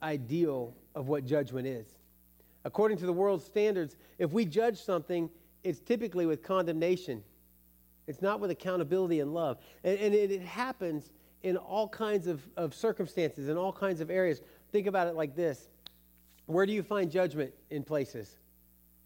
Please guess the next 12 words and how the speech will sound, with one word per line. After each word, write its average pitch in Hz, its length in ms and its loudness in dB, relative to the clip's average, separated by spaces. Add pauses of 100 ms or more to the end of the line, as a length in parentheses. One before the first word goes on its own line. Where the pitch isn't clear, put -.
(560)
Where 170 120 0
do - 20 2
you 175 60 0
find 175 180 0
judgment? 147 340 0 (1040)
Courtroom. 202 540 4 (160)
Where 185 140 2
else 214 160 4
do 214 100 -8
you 190 60 -4
find 190 240 -2
judgment? 156 360 0